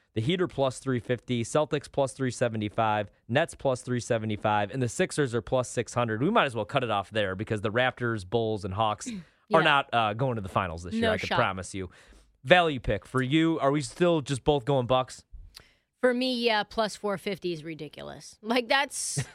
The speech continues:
Speaker 1: <laughs>
Speaker 2: completely nonsensical that the Warriors have a pool party against the Nuggets
Speaker 1: Mm-hmm.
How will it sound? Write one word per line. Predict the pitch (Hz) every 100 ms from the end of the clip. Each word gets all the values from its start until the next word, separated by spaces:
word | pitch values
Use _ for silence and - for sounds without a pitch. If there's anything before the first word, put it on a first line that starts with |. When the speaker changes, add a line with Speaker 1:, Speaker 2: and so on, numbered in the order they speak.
| _
Speaker 1:
<laughs> | _ -
Speaker 2:
completely | 294 285 - 311 359 349 294 311 320 311 302 277
nonsensical | 233 233 233 240 226 247 220 202 240 240 226 226 - _ _
that | 208 240 233
the | 214
Warriors | 208 226 240 240 240 220
have | 220 202 185 -
a | 185
pool | - 226
party | 196 220 214 220 220 _ _ _ _ 202
against | 202 214 185
the | 202
Nuggets | 196 202 208 202 95
Speaker 1:
Mm-hmm. | 202